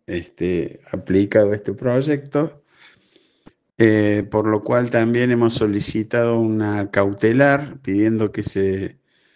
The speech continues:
ordene no innovar al Ejecutivo Municipal hasta tanto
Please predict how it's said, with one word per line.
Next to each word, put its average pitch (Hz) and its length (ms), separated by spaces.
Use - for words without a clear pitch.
ordene 110 540
no 110 180
innovar 120 840
al 85 160
Ejecutivo 104 680
Municipal 117 1000
hasta - 300
tanto 110 800